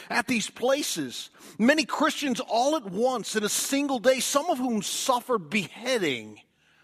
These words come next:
and were just slicing off people's heads,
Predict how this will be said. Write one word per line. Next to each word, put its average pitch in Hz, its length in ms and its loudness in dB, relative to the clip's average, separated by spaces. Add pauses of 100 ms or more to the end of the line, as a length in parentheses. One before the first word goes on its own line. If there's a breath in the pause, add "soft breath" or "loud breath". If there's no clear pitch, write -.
(520 soft breath)
and 330 140 -4
were 254 80 2
just 208 240 2
slicing 254 800 0
off 247 260 0
people's 214 460 -2
heads, 185 800 -4